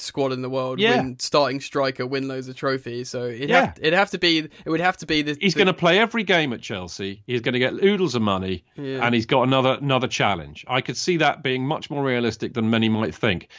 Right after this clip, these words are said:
Speaker 1: Mm.
Speaker 2: Uh, Harry Kane, not a chance in hell. The
Speaker 1: Mm.
Speaker 2: next one, the ne-, okay, I'm now down to, like, I mean, uh, Aubameyang, let's assume he's not gonna leave Arsenal 'cause he's only
Speaker 1: Nah.
Speaker 2: just got there. So
Speaker 1: Yeah.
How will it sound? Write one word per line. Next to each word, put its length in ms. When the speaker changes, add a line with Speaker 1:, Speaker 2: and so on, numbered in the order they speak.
Speaker 1:
Mm. 240
Speaker 2:
Uh, 280
Harry 300
Kane, 320
not 140
a 40
chance 320
in 60
hell. 180
The 80
Speaker 1:
Mm. 20
Speaker 2:
next 220
one, 200
the 80
ne-, 120
okay, 320
I'm 180
now 200
down 340
to, 260
like, 340
I 60
mean, 160
uh, 220
Aubameyang, 540
let's 220
assume 280
he's 160
not 100
gonna 120
leave 220
Arsenal 480
'cause 140
he's 140
only 140
Speaker 1:
Nah. 60
Speaker 2:
just 140
got 220
there. 140
So 160
Speaker 1:
Yeah. 100